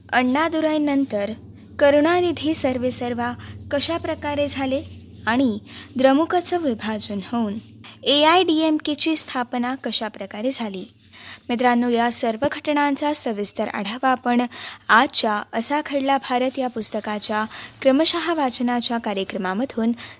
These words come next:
जाणून घेणार आहोत. मित्रांनो, सर्वात पहिले जाणून घेऊयात, विरोधी पक्ष आघाडीची नीती प्रथमच यशस्वी ठरणाऱ्या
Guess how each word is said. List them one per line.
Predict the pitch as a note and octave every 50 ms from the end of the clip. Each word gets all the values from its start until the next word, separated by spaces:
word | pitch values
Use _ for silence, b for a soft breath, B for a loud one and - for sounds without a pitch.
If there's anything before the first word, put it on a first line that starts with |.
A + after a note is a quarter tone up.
| B -
जाणून | B3 B3 B3 A#3+ B3 C4 C4+
घेणार | C4 - A3 G#3 G#3 G3+ G3+
आहोत. | G3 F#3+ - G#3+ G#3+ - - - - _ _ _ _ _ _ _ _ _ _ _ _ _ _ -
मित्रांनो, | C#4 C4 B3 - C#4+ C#4+ C#4 C#4+ D#4 D#4+
सर्वात | - - C#4+ C4 B3+ B3 C4+ C4 - -
पहिले | C4 B3+ - C#4 C4+ C4
जाणून | C4 B3+ A#3+ A#3+ A#3+ A#3+
घेऊयात, | A#3+ A#3 A#3+ A#3+ A#3 A#3+ A#3 A#3 A#3 A#3 - _ B B B B B B B _ -
विरोधी | B3+ B3+ C4+ D4 D4+ D4+ D#4 E4+
पक्ष | - D#4+ C#4+ D4 - -
आघाडीची | D4 C#4 C4 A#3+ - A3+ B3 A#3 A3+ A3+ A3+ - - B3 A#3 A#3+ - _ _ _ _ _ -
नीती | A3+ A3 A3 A3 A3 - - C4+ A3+ G#3 -
प्रथमच | - G3+ G3+ - B3+ C4 C4+ C#4+ D4 - D4
यशस्वी | C4 B3+ - C#4 C4 - - C4 B3
ठरणाऱ्या | B3 - B3 A3 A3 G#3 G#3 A3 B3 A3+ G3+ G3 G3